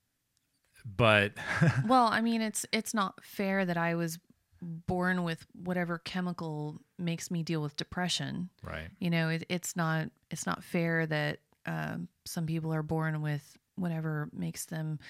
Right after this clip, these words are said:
Speaker 2: inclined to chemical abuse and, and substance abuse. So I think we're, we're all born with <laughs> things that are just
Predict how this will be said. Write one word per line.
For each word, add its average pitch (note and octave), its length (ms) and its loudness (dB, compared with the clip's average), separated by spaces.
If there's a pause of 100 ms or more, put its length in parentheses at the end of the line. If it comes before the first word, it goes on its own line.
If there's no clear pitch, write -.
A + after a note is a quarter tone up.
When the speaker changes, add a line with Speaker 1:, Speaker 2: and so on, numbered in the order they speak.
(220)
Speaker 2:
inclined D#3+ 480 -2
to C#3+ 220 -2 (160)
chemical F3+ 420 2
abuse C#3+ 520 -2
and, C#3+ 380 -4
and D3+ 160 -4
substance F3 400 -2
abuse. D#3+ 420 -6 (640)
So F3 380 0
I F#3 80 0
think A3 280 2
we're, E3+ 260 2 (260)
we're F3 240 0
all G#3+ 200 6
born G3 440 4
with F3 180 -2
<laughs> - 60 -20
things F3+ 420 0
that E3+ 100 0
are F3 100 2 (280)
just - 420 -2